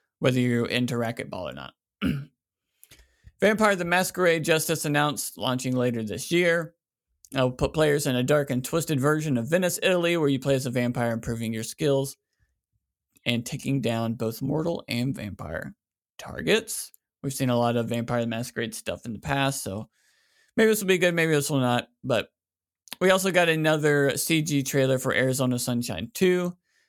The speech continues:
That will give you, uh, more about the dog companion. If you saw the PlayStation V R trailer, this wasn't anything else. This was also just a C G I trailer. So we still haven't seen gameplay of this, but it's supposed to come out in the next twelve months. So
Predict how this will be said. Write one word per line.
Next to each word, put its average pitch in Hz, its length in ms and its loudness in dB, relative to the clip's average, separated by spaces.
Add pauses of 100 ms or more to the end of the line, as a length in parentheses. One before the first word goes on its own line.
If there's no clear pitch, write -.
(160)
That 131 60 -2
will 127 80 0
give 123 200 0
you, 135 180 2 (260)
uh, 117 200 0
more 131 220 4
about 127 300 0
the 131 160 0
dog 123 480 2
companion. 127 720 -2 (240)
If 131 120 -8
you 131 80 0
saw 143 180 2
the 127 120 0
PlayStation 120 560 -2
V 113 100 -2
R 117 140 0
trailer, 117 440 -4
this 120 240 -4
wasn't 117 440 -4
anything 101 420 -4
else. 90 220 -6
This 123 140 -10
was - 80 -14
also 101 320 -6
just - 280 -12
a 58 40 -8
C - 180 -8
G - 160 -8
I 50 80 -6
trailer. - 320 -2
So 127 120 -4
we 143 100 -2
still 175 200 2
haven't 151 200 0
seen 139 200 0
gameplay 127 400 0
of 123 80 0
this, 123 280 -2 (920)
but 160 60 4
it's 165 100 0
supposed 196 260 2
to - 60 -8
come 196 100 2
out 175 160 4
in 165 100 -2
the 160 60 2
next 151 200 0
twelve 147 240 2
months. 123 400 -2
So 101 400 0